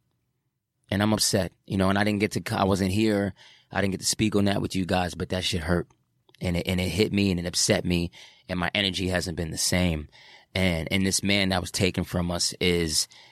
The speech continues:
is pivotal, pivotal to the culture, um, everything that he was doing. Um, you know what I'm saying? And listen, I love the music. I, I actually am a Nipsey fan. Um, y'all know that. But outside the moves that he was making outside for the culture,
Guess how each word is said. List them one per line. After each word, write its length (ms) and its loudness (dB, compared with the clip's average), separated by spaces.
is 220 0
pivotal, 640 0
pivotal 420 2
to 120 -2
the 100 -4
culture, 680 -2
um, 400 -2
everything 400 2
that 60 -2
he 120 0
was 160 -6
doing. 360 -2
Um, 500 -2
you 140 0
know 80 2
what 60 0
I'm 60 -4
saying? 340 -2
And 280 0
listen, 280 0
I 60 4
love 240 2
the 60 -2
music. 380 0
I, 180 0
I 140 0
actually 320 -2
am 120 2
a 40 0
Nipsey 380 -2
fan. 360 -6
Um, 200 -2
y'all 160 0
know 200 0
that. 240 -6
But 260 -2
outside 480 0
the 60 -6
moves 260 2
that 140 2
he 120 -2
was 160 -4
making 400 -2
outside 600 0
for 140 -6
the 100 -6
culture, 500 -2